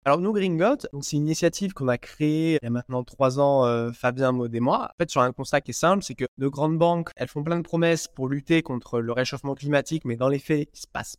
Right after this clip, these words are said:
pas grand-chose. Et que les banques qui font bien les choses en France,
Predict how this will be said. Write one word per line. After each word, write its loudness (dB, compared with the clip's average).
pas 0
grand-chose. 0
Et -8
que -4
les 2
banques 2
qui -12
font -2
bien 2
les 0
choses -4
en 0
France, -2